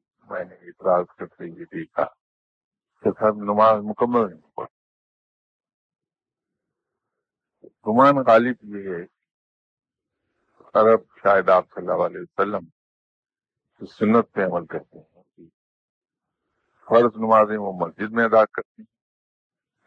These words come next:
اور نماز کا باقی حصہ پڑھائی کرتے ہیں گے۔ ہمارے یہاں جس طرح سے اور بہت سی چیزیں تبدیل ہوتی چلی گئیں،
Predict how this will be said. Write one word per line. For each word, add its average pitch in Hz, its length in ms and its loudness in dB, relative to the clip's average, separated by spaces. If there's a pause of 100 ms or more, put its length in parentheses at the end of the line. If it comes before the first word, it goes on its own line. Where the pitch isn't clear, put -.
(140)
اور - 160 -2
نماز 107 400 2
کا 101 140 -2
باقی 98 300 2
حصہ 78 460 -10 (420)
پڑھائی - 400 -6 (1300)
کرتے - 300 -10
ہیں 170 260 -10
گے۔ - 80 -14 (3750)
ہمارے 120 280 4
یہاں 120 160 4
جس 110 280 -12
طرح 110 240 4
سے 113 160 -6
اور 107 240 6
بہت - 220 -10
سی - 60 -20
چیزیں - 460 -14
تبدیل 107 440 -6
ہوتی 104 260 -4
چلی 92 360 -10
گئیں، 87 160 -8